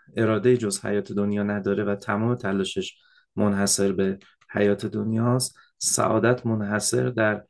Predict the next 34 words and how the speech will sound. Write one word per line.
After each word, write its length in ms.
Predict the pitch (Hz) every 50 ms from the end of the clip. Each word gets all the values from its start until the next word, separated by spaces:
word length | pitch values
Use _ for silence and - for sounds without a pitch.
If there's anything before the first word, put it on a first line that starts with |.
| _ _ _ _ _ _ _
بهره 300 | - 110 104 104 110 107
بردن 320 | 107 107 104 98 110 117 123
از 160 | 123 113 113
مواهب 400 | 110 107 104 101 98 104 113 117
زندگی 560 | 113 113 110 101 98 98 95 95 98 104 104
دنیاست. 680 | 95 101 95 95 95 95 95 92 98 - - - - _ _ - - _ _ _
یعنی 200 | - 107 110 113
این 120 | 123 123 117
آدم 280 | 113 101 110 110 110
اگر 260 | 113 113 107 113 107 104
ازش 240 | 107 95 95 -
سوال 220 | - - 104 101 98
کنی 200 | - 101 101 101
سعادت 520 | - - 110 101 101 101 101 104 101 101
چیه، 480 | - - - 107 107 110 113 117 123 123 - _ _ _ _ _
این 120 | - 117 117
برای 160 | 113 107 110
سعادت 540 | - - 107 104 104 101 104 113 113 113 -
هیچ 160 | 110 - -
چیزی 240 | 110 107 107 104 110
جز 200 | 113 107 104 104
مواهب 440 | 101 101 98 98 98 98 95 98
دنیا 280 | 98 95 92 95 95 98
رو 60 | 101
سراغ 440 | 98 - - 92 95 92 - 98 95
نداره. 360 | 90 90 85 82 82 101 - - - - - _ _
شما 180 | - - 104 107
در 220 | 113 110 104 - - - _ -
عمل 420 | 104 104 101 104 104 107 110 110
غالب 400 | 104 104 104 101 101 104 98 -
آدم 360 | - 104 98 - 95 92 101
هم 100 | 101 104
همینطوری 520 | 101 104 101 98 95 98 - 95 92 98 98
می‌بینی. 520 | 95 92 92 - - - - - - -